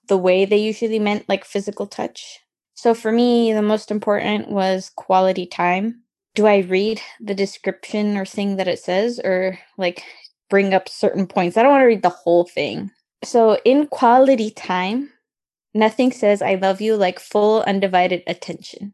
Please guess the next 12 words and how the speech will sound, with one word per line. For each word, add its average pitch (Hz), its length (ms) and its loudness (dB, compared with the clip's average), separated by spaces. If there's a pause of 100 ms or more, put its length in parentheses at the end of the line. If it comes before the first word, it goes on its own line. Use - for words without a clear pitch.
(160)
That 240 180 -2
sentence 262 460 -4
alone, 233 580 -2 (140)
yes. 196 480 -4 (160)
<laughs> - 0 - (1800)
I 254 160 2
find 294 360 2
that, 262 240 0
like, 190 220 -4 (1400)
seeing 240 500 2
these 220 220 -2
results 196 640 -2